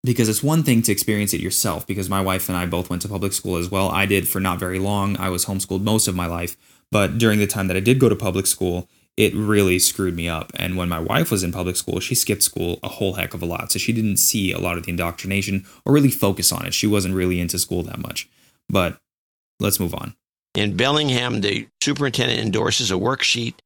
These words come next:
Speaker 2: teachers use to ask questions of the student. It goes on. And it turns out to be an area-wide, uh, policy that's been created by one of the district, the bigger overall districts.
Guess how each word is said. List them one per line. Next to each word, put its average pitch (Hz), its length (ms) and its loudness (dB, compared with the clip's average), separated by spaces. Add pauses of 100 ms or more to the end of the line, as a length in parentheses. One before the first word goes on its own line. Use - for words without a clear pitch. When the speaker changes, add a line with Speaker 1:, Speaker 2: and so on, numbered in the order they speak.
(240)
Speaker 2:
teachers 117 340 0
use 113 220 2
to - 160 -2
ask 107 400 0
questions 101 380 0
of 87 100 -4
the - 60 -2
student. - 300 0
It 90 60 -2
goes 117 200 0
on. 156 260 0 (300)
And 131 100 2
it 131 80 -2
turns 214 260 0
out 180 140 -2
to 151 80 -2
be 135 220 0
an 123 180 -6 (180)
area-wide, 131 1000 2 (380)
uh, 107 100 2
policy 151 600 0
that's 92 260 -2
been 98 160 -4
created 104 420 0
by 95 160 0
one 95 220 0
of 90 80 0
the 82 100 -4
district, 101 560 -2
the 104 60 2
bigger 110 400 2 (240)
overall 123 480 2
districts. - 680 -2